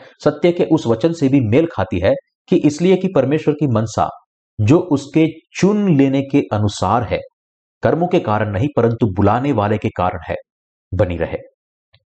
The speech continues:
यीशु मसीह के द्वारा पापियों को बचाने का तरीका यह था कि परमेश्वर की धार्मिकता को उसके प्रेम से संपूर्ण तरीके से परिपूर्ण किया जाए। यह पापियों के लिए परमेश्वर की धार्मिकता द्वारा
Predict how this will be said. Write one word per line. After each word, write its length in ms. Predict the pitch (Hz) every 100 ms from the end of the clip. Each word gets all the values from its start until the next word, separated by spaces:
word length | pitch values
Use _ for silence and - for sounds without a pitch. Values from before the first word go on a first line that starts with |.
| _ _ _ _ _ _ _
यीशु 280 | 113 156 180
मसीह 220 | 180 175
के 100 | 165
द्वारा 260 | 151 135 139 -
पापियों 320 | 120 123 131
को 100 | 131
बचाने 360 | 101 117 117 120
का 100 | 113 -
तरीका 280 | 123 127
यह 220 | 107 95 139
था 240 | - 95 123 _ -
कि 60 | 147
परमेश्वर 380 | 127 143 165 160
की 120 | 160
धार्मिकता 520 | 117 110 120 165 -
को 160 | 139 143
उसके 220 | 131 -
प्रेम 280 | 127 123 139
से 160 | 131 143
संपूर्ण 440 | - 117 - 151 147
तरीके 280 | 131 127
से 140 | 110 131 -
परिपूर्ण 380 | 107 110 104 101
किया 200 | 95 80
जाए। 200 | 80 73 _ _ _ _ _ - _ _ _ _ -
यह 140 | 101
पापियों 440 | - 123 - 175
के 100 | 170
लिए 160 | 147 147 151
परमेश्वर 360 | 113 123 127 123
की 60 |
धार्मिकता 640 | 117 95 107 151 - 90 92 - _ _ 98
द्वारा 400 | 95 113 85